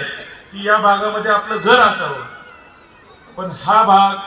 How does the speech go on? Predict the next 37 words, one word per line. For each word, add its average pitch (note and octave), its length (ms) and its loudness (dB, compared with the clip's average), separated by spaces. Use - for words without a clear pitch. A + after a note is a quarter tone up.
सुसज्ज, G#3 460 -8
एकदम - 1700 -10
चांगला, G3+ 540 4
या F#3 140 -4
ठिकाणी F#3+ 240 -12
कुठली G3 320 -12
झोपडपट्टी F#3 600 -12
नाही, C3+ 260 -12
अतिक्रमण G#3+ 580 -2
जवळपास G#3 400 0
नव्वद G#3 240 0
पंच्याण्णव G3+ 420 -2
टक्के G#3 160 -6
कुठले G3+ 240 -2
अतिक्रमण F#3 600 0
नाही, C#3 260 -12
बेकायदेशीर G#3 580 -6
बांधकामं G3+ 500 0
नाही, E3 340 -6
law G#3 220 4
and A#3 180 2
order G#3+ 300 0
चांगले F#3 300 -4
आहे, C#3+ 320 -6
कुठल्या G#3 220 -8
प्रकारची G#3+ 440 -6
गुन्हेगारी A#3+ 500 2
पार्श्वभूमी G#3 540 -4
या F#3+ 80 -4
भागामध्ये, E3 500 -8
कुठल्या F3+ 260 -16
तरी G3+ 200 -10
उत्तीचे A#3+ 360 -10
लोक A3 220 -2
या G3 180 0
भागामध्ये D#3 460 -4
नाहीये, C3 280 -12